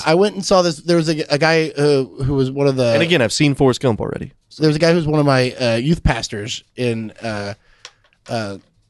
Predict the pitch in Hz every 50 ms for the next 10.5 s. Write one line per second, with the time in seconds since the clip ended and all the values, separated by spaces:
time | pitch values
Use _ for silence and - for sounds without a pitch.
0 | _ _ - 131 127 127 127 120 117 123 117 120 117 110 - - - _ _ _
1 | _ _ _ _ - - 156 143 - - 90 90 101 104 - - 120 - 127 127
2 | 120 120 120 117 131 117 127 120 113 117 113 - _ 127 127 127 127 131 123 123
3 | 127 120 117 113 113 117 - - 170 170 165 165 165 165 165 156 - 165 156 139
4 | 143 135 135 131 127 131 127 113 - - 131 127 127 123 120 117 117 113 113 117
5 | 110 110 113 110 110 - _ _ _ _ _ _ _ _ _ - 123 120 113 110
6 | 107 104 104 - - - 117 127 135 123 123 123 113 104 104 107 107 107 107 120
7 | 127 120 127 120 113 113 104 95 92 92 98 98 101 - 110 110 104 - 120 110
8 | 110 110 123 120 113 117 117 113 110 110 107 - 160 175 165 165 175 170 156 -
9 | - 156 147 160 160 160 135 147 139 135 143 165 160 143 156 147 143 135 120 -
10 | - 151 147 147 143 131 131 120 113 -